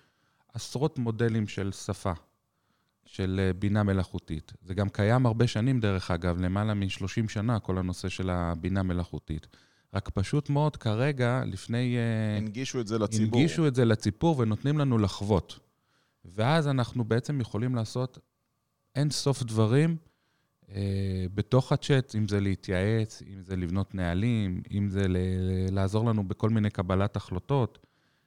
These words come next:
Speaker 1: אה,
Speaker 2: תן לי דוגמה
Speaker 1: לנסח
Speaker 2: לכלי
Speaker 1: לנו הודעות.
Speaker 2: לקבלת החלטות.
Speaker 1: אה, ק-,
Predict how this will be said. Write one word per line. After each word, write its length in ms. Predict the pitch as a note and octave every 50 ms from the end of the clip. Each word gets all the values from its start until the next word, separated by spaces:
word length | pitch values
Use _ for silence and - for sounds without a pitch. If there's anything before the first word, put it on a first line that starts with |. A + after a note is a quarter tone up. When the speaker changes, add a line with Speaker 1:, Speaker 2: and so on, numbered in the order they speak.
| _ _ -
Speaker 1:
אה, 140 | F#2+ G2 F#2+ F#2+
Speaker 2:
תן 120 | F#2+ F2+
לי 60 | F2+
דוגמה 120 | G2+ G2+ G2
Speaker 1:
לנסח 400 | F#2+ A#2 B2 B2 D3+ D#3 C#3+ -
Speaker 2:
לכלי 80 | D3 C3+
Speaker 1:
לנו 100 | C3 B2+
הודעות. 320 | B2 A#2+ A#2+ A2+ G#2+ G#2
Speaker 2:
לקבלת 240 | A2 A2 A2+ A2 -
החלטות. 680 | A#2+ - - G#2+ G2 G2+ - - F#2 G2+ - _ - - _ _ _ _ _ _ _ _ _ _ _ _ _ _ _ _ _ _ _ _ _ _ - - - - - - _ _ _ _ _ _ -
Speaker 1:
אה, 520 | G2+ G#2 G2+ G2+ G#2 G#2 G#2 G#2 G#2 G#2 G2 G2 F#2+ - - _ _ _ _ _ _ _ _ _ _ _ _ _ _ _ _ _ _ _ _ _ _ _ _ _ _ _ _ _ _ _ _ _ _ _ _ _ _ _ _
ק-, 200 | - - -